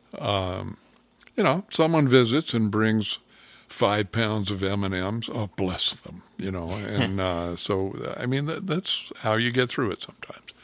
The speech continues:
Speaker 2: Yeah.
Speaker 1: Um,
Speaker 2: Well, this ties in nicely with, uh, what, uh, Mary Larson was saying on, uh, the episode where she's talking about how to help kids re-enter. She was talking about how important it is to, um,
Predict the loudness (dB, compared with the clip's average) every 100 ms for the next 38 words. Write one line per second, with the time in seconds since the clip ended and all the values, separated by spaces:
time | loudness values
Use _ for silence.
0 | -16 -12 -12 -16 -20 -20 _ _ -14 -10
1 | -8 -10 -10 -12 -16 _ -10 -6 -6 -2
2 | -2 0 -2 -2 -4 -4 -4 -6 -6 -6
3 | -4 -6 -6 -8 -8 -4 -2 -2 -2 -4
4 | -4 -6 -6 -6 -6 -8 -6 -8 -8 -8
5 | -8 -6 -8 -6 -6 -4 -4 -6 -14 -20
6 | -20 -10 -6 -6 -2 -2 -2 -6 -6 -6
7 | -4 -4 -4 -4 -4 -6 -8 -6 -6 -6
8 | -4 -6 -6 -10 -6 -4 -2 -2 -4 -2
9 | -4 -4 -8 -4 -4 -2 -4 -2 -2 -2
10 | -4 -6 -6 -6 -6 -6 -10 -16 -20 -20
11 | _ -10 -8 -10